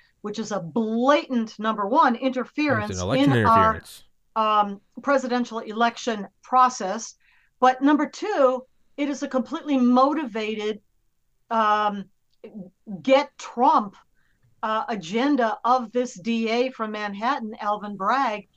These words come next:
Speaker 1: who actually campaigned in his election, um, campaign on, on, on his pledge to get Trump. I mean, that alone, um, is, is blatantly illegal and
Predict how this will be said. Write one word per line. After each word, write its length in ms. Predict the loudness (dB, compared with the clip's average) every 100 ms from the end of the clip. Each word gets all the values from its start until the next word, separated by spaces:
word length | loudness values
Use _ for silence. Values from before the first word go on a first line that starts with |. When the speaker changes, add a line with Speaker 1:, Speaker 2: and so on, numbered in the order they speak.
| _ _ -2
Speaker 1:
who 100 | 0
actually 320 | 0 -4 -8
campaigned 880 | -2 0 0 0 -2 -2 -2 -6 -6 -4
in 160 | 0
his 240 | 0 -2 -4
election, 720 | -2 -2 -2 -8 -8 -8 -12 _ _ _ _ _ -4
um, 540 | -2 0 -2 -4 -10 -16 -20 -20 -18 -6
campaign 680 | -4 -2 -2 0 0 -2 -6 -18 _ _ -18 -18 _ 0
on, 400 | 4 4 4 2
on, 380 | 2 4 4 0 -4
on 180 | -2 -2
his 240 | -6 -10 _
pledge 500 | -4 0 0 0 -4
to 260 | -6 -4 -4 _ -10
get 360 | -2 -2 -2 -8
Trump. 400 | 0 2 2 -2 _ _ _ -2
I 40 |
mean, 200 | 0 0 0
that 240 | 2 2
alone, 720 | 0 0 0 0 -2 -4 -10 _ _ _ _ _ 2
um, 480 | 2 4 0 -6 -16 _
is, 300 | -2 -2 -2 -6
is 220 | -8 -6
blatantly 960 | -2 2 2 0 -12 -8 -8 -8 -8
illegal 680 | 0 0 0 -4 -4 -6 -6 -8
and 260 | -10 -10